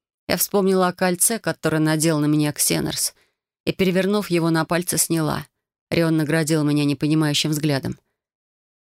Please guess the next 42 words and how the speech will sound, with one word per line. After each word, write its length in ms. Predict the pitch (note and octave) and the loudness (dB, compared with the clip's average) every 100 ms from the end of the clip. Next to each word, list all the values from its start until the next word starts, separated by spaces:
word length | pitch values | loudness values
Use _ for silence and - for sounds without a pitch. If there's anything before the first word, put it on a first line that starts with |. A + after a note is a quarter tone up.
| - | -4
"Это 340 | G3 - F#3+ | -4 0 -2
информационный 840 | - F3 - F3 E3+ - F#3 E3+ D#3+ | 0 -2 0 -2 0 0 0 0 -2
накопитель 600 | D#3+ D#3+ D#3 F3 - C#3+ | -2 -4 -2 -2 -2 -2
магистра 440 | D3+ D3+ - - | -2 -2 -2 -4
Ксенорса. 640 | - D3+ D3+ - - C#3+ - _ _ _ _ - | -4 -2 -2 0 -2 -2 -20 _ _ _ _ -4
Он 100 | G3 | -2
записал 440 | G3 G#3 A#3 G3+ | 0 0 0 2
на 60 | F#3+ | 2
него 200 | F#3 F#3 | 2 0
ритуал 340 | F3 - F3 | -2 -2 -2
перемещения. 760 | D#3+ E3+ F3+ F3+ - C#3 D#3 D3+ _ _ _ - | 0 0 0 0 -2 -4 -8 -12 _ _ _ -8
Хочу 220 | F3 - | -2 0
выбросить 440 | G#3 F3+ E3 - - | 0 -2 -2 -2 -2
его, 140 | D#3+ | -2
чтобы 280 | D#3+ E3 D#3+ | -2 -2 -2
никто 240 | E3 - | -2 -4
больше 300 | D#3+ D#3+ - | -2 -2 0
не 80 | F3 | 0
узнал 300 | E3+ E3+ E3+ | 0 -2 -2
о 80 | D#3+ | -2
нём. 240 | C2 D#3 - _ _ _ - | -4 -8 -12 _ _ _ -2
У 40 | |
меня 140 | A#3 A#3+ | -2 0
теперь 240 | - A3 | -2 0
нет 200 | A3+ A3+ | 0 0
сомнений 440 | - D#3+ D#3 D#3 | -2 0 0 0
в 60 | D#3 | -2
том, 240 | - D#3+ | -2 -2
что 180 | - - | -2 -4
я 80 | D3 | -4
хочу 240 | D#3+ - | -2 -2
остаться 420 | D#3 - G3 - C#3 | -2 -4 -4 -2 -4
в 40 | |
этом 260 | C#3 D3 D3 | -4 -2 -2
мире. 240 | D3 D3+ _ _ _ _ _ _ | -2 -6 _ _ _ _ _ _
И 80 | E3+ | -8
пусть 280 | - D4 - | -2 -2 -2
это 180 | F3+ D3 | -2 0
будет 280 | F3 E3 | 0 0
символом 520 | - - A3 D#3 D3 D3 | 0 -2 -2 -2 -2 -2
моей 260 | D#3+ F3+ | 0 0
решимости", 600 | - - C3+ C3 - - | 0 -2 -4 -6 -6 -6